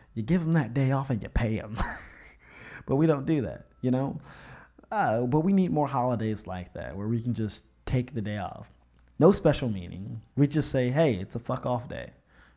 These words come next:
You know, everybody takes this day off. Everybody can go do what the fuck they want, you know? Uh,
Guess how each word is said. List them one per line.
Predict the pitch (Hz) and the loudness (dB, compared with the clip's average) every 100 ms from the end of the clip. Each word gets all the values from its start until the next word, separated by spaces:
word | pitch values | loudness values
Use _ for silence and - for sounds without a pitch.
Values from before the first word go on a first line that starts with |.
| _ | _
You | 110 | -8
know, | 98 104 104 - _ _ 139 | -6 -6 -8 -14 _ _ -4
everybody | 139 120 113 | 0 0 0
takes | 117 - | -4 -8
this | 104 | -8
day | 107 | -8
off. | 95 85 - _ _ _ _ _ _ _ _ - | -8 -10 -14 _ _ _ _ _ _ _ _ 0
Everybody | 131 131 | 4 4
can | |
go | 117 | 4
do | 110 113 | 2 0
what | 98 117 123 | 0 -2 -2
the | |
fuck | 117 - | -6 -8
they | 101 | -6
want, | 98 67 - - _ _ - | -6 -10 -14 -20 _ _ -8
you | |
know? | 104 104 107 101 _ _ _ _ _ _ _ _ _ _ - - | -6 -6 -8 -8 _ _ _ _ _ _ _ _ _ _ -20 -8
Uh, | 123 113 101 95 | -4 -2 -2 -6